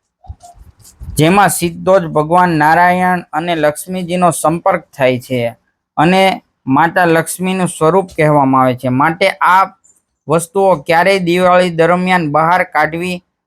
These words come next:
ન જોઈએ અને ફેંકી દેવી ન જોઈએ. તો મિત્રો, આશા રાખું છું આ વીડિયો તમને સારો લાગ્યો હોય તો તમારા સગા સંબંધીઓ સુધી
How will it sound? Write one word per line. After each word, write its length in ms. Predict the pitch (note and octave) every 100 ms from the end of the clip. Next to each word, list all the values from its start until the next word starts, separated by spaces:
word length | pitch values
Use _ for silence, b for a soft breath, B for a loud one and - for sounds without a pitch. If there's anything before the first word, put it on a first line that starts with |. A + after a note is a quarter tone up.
| _ -
ન 140 | C#3+ F#3+ G3+
જોઈએ 340 | E3 E3 F3 F3
અને 260 | F3 D#3+ E3
ફેંકી 440 | - F3+ F3+ G3+
દેવી 340 | F3+ E3 F3 F3
ન 140 | D#3 F3+ D#3+
જોઈએ. 420 | C#3 C3+ B2 A#2 _ _ -
તો 80 | D#3+
મિત્રો, 340 | F3+ F#3+ G#3
આશા 380 | F3 F#3 F#3 G3+
રાખું 380 | G3 F#3 G3+ F3+
છું 200 | F#3+ F#3+
આ 180 | D#3 F#3
વીડિયો 360 | F#3 F3 F3+ F3+
તમને 300 | F3 F3+ D#3
સારો 340 | - D#3 F#3+
લાગ્યો 320 | F#3 F3+ F3+
હોય 140 | F#3 F3+
તો 120 | E3+
તમારા 420 | D#3 E3+ F3 E3
સગા 380 | C#3 - E3 G3
સંબંધીઓ 680 | F#3+ G3 F#3 F#3+ F#3 F#3 F3+
સુધી 420 | E3 F3 F3 F3+